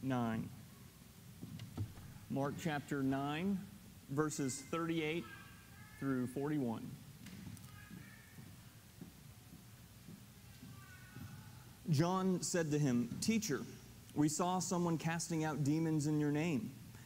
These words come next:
and we tried to stop him because he was not following us."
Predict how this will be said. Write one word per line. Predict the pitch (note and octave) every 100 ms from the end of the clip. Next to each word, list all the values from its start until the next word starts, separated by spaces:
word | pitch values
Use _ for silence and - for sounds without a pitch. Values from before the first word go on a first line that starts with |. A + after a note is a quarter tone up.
| -
and | C3 B2+
we |
tried | C3 E3+ D#3
to | C#3
stop | - F3+ F#3 E3+
him | A#2+
because | B2 B2 C3
he | D3
was | B2 A#2
not | C#3 F#2
following | - C3 A#2+ A2+
us." | B2+ - - -